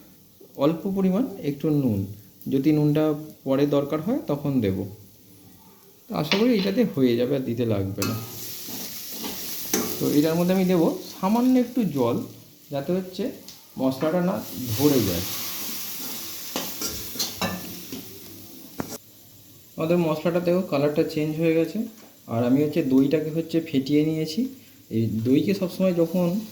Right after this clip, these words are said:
ব্যবহার করবে, তখন হচ্ছে দইকে হচ্ছে ফেটিয়ে দেবে, নাহলে হচ্ছে দইটা দেওয়ার সাথে সাথে দেখবে কুঁচো কুঁচো কুঁচো কুঁচো হয়ে একটা দইটা কেটে যায়। সেখানে দইটাকে হচ্ছে ফেটিয়ে সবসময় দিলেই হচ্ছে ভালো। এবার এটার মধ্যে দিয়ে দেবো হচ্ছে কাজু আর মগজের যে আমি যে বাটাটা করে রেখেছি,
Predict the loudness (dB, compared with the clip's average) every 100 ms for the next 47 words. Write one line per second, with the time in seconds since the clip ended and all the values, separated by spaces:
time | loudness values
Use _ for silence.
0 | -16 -20 -6 0 2 4 2 4 2 2
1 | 0 -2 -2 -2 -2 -2 0 0 2 0
2 | 0 -4 2 2 2 2 2 4 4 2
3 | 2 0 -2 4 4 4 4 4 4 2
4 | -4 -4 -4 -2 -2 -2 -2 0 0 0
5 | 0 -2 0 0 0 -2 0 2 0 0
6 | -2 4 4 4 0 0 0 0 -2 -6
7 | -14 -16 -18 -6 2 2 6 6 4 0
8 | -2 -6 -2 0 0 -2 -6 -8 -6 -6
9 | -4 -4 -4 -4 -4 -4 -4 -8 -10 -16
10 | -18 -18 -18 -8 -2 0 4 4 2 0
11 | -2 0 2 4 4 2 0 -2 -2 2
12 | 4 4 2 2 2 4 6 6 6 2
13 | 0 0 0 0 -2 -2 0 0 -2 -2
14 | 0 0 0 2 2 2 2 0 0